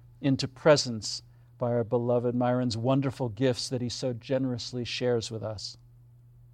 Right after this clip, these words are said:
The sum of the resonance flows from each of our spiritual practices that especially somehow integrates the body through resonant movement, remembering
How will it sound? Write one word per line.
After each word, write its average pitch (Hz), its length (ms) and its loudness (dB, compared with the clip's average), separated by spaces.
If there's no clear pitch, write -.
The 156 60 2
sum 190 340 6
of 185 60 4
the 165 120 4
resonance 160 560 4
flows 160 400 4
from 143 240 0
each 170 260 -2
of 156 80 -4
our 151 160 4
spiritual 156 520 -6
practices 123 840 -6
that 139 120 0
especially 147 680 4
somehow 139 680 2
integrates 127 480 -2
the - 80 -12
body 113 380 0
through 139 160 0
resonant 135 520 6
movement, 120 520 0
remembering 139 680 2